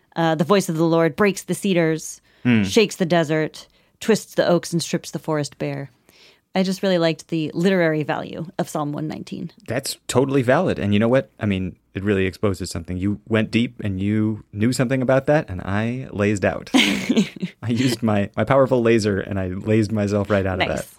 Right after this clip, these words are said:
Speaker 2: that. Um, but speaking of imagery, that was
Speaker 1: Mm-hmm.
Speaker 2: really why I picked my favorite, which is Psalm one fourteen. It goes a little something like
Speaker 1: Like
Speaker 2: this.
Speaker 1: this.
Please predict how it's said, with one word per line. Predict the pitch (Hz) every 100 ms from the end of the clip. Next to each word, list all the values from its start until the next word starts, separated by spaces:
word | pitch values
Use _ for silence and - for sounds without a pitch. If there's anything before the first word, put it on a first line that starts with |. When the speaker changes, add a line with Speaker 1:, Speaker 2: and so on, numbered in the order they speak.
| _ _ _ _ _ _
Speaker 2:
that. | 120
Um, | 120 104 98 _ -
but | 107 147
speaking | - 226 233
of | 127 117 107 _ _ _ _ _ _ -
imagery, | 175 139 98 71 50 98
that | 151
was | 208 185
Speaker 1:
Mm-hmm. | 143
Speaker 2:
really | 143 123
why | 113 104
I |
picked | 104 104 -
my | 107 123
favorite, | 131 - - - 62 - _
which | 120
is | 131
Psalm | 160 147 143 139 143 -
one | 101 90 127
fourteen. | 156 180 185 127 104 50 50 50 50 - - - _ _ _
It | - - _ -
goes | 117
a | 98
little | 135
something | 202 180 185 98 90 - _ -
like | -
Speaker 1:
Like | 160
Speaker 2:
this. | - 277 165 - -
Speaker 1:
this. | -